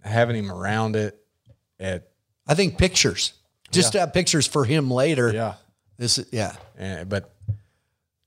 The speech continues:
Speaker 1: you know, and everywhere I go, people, "That's the next bull rider right there. You want him to ride bulls?" I said, "I don't care what he does."
Speaker 2: That was, and I was gonna ask you that. So he's e-, eaten up with it,
Speaker 1: He
Speaker 2: which
Speaker 1: is,
Speaker 2: can
Speaker 1: like
Speaker 2: go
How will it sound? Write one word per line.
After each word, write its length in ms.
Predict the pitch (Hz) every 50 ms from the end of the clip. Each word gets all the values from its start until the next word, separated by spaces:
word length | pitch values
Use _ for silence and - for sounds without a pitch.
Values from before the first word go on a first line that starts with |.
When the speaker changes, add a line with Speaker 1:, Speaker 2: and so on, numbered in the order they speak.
| _ -
Speaker 1:
you 100 | 113 104
know, 280 | 98 95 98 95 - - - _ _ _ _ _ -
and 160 | 135 123 120
everywhere 800 | 123 - 101 107 131 139 139 143 127 120 131 131 117 117 117 113
I 120 | 110 107 101
go, 220 | 90 101 101 95
people, 260 | 95 - 104 95 90
"That's 280 | 82 95 113 135 139 -
the 100 | 127 123
next 260 | 113 120 127 113 113 117
bull 200 | 110 120 113 107
rider 300 | 101 101 98 95 92 95
right 220 | 95 98 98 98 - -
there. 160 | 98 92 92
You 160 | 95 104 120
want 180 | 143 151 151 147
him 120 | 143 139
to 60 | 135 131
ride 300 | 135 135 135 131 127 131
bulls?" 300 | 123 120 123 - 139 139
I 60 | 135
said, 220 | 135 - - -
"I 140 | - - -
don't 200 | - - - -
care 180 | - - 85 87
what 160 | 104 107 104 104
he 60 | 98
does." 160 | 90 85 85
Speaker 2:
That 140 | 170 196 202
was, 200 | 220 220 - -
and 180 | - - 160 160 151 156 156
I 20 |
was 120 | 151 143 -
gonna 160 | 151 131 117
ask 260 | 113 123 143 - -
you 60 | -
that. 200 | 85 82 - -
So 380 | - - - 151 131 120 113 - - -
he's 260 | 104 135 135 117 127
e-, 160 | 147 151 - -
eaten 260 | 151 147 160 110 127
up 220 | 117 107 92 -
with 160 | 87 80 - _
it, 40 | _ _ _ _ _ _ _ -
Speaker 1:
He 120 | 117 110 104
Speaker 2:
which 160 | 147 147 -
Speaker 1:
is, 60 | - -
Speaker 2:
can 80 | 160 147
Speaker 1:
like 40 | 135
Speaker 2:
go 440 | 135 156 156 156 156 151 143 151 -